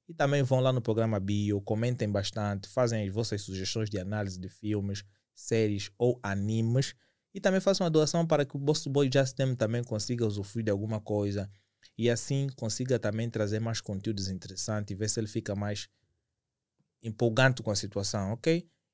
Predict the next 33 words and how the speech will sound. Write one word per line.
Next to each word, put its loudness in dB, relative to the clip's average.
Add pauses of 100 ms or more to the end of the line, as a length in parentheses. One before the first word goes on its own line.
(160)
E 0
a 4
equipe 2
técnica, 2
por -2
sua 4
vez, 2
vai 2
continuar -2
a 0
fazer -2
aquele -4
trabalho. -2
Aquelas -4
empresas -4
que -16
têm -6
patrocinado -6
a -4
gente, -4
como -8
a -6
Bria 2
Acessórios -4
e -2
a -2
Helênio -2
Pay, -4
bem -4
como -10
a -20
Coffee -8
Cash, -2